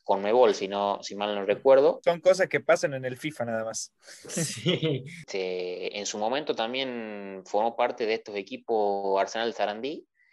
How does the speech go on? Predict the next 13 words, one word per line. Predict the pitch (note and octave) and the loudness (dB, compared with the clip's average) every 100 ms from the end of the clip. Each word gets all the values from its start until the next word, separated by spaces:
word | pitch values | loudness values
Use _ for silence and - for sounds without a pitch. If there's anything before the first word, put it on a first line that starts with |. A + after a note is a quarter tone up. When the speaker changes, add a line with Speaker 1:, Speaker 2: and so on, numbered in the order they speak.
| _ _ _ _ _ _ _ | _ _ _ _ _ _ _
Speaker 1:
cuando | - G#2 G2+ G2+ F#2+ | 0 2 2 0 0
fue | A2+ A2+ | 2 2
campeón | G#2+ G#2 - B2 A#2+ A2 G#2+ G2+ G2+ G2 G2 F#2+ F#2 F#2 _ _ _ _ | -2 -4 -4 -2 -2 -8 -10 -12 -12 -14 -14 -16 -18 -20 _ _ _ _
de | G#2 G2+ G2 F#2+ F#2 | -8 0 2 2 0
la | F#2 | -2
Sudamericana | - G2+ G2+ G#2 B2 B2 A#2 G#2+ G2 F#2+ F#2+ | -2 -2 -2 -4 -4 -2 -2 -2 -2 -4 -8
con | - G2 | -8 -6
Alfaro | G2+ - B2 C3 | -6 0 2 2
y | |
posteriormente | A#2+ G#2 - A2+ A2+ A2+ A#2+ - G#2 F#2+ F#2+ F#2 F2+ F#2 _ _ - | 0 -4 0 0 0 -6 -8 -2 -2 -2 -4 -6 -10 -14 _ _ -4
de | |
la | G2 - A2+ A2 | -4 0 2 4
Bank, | B2 E3+ | 2 0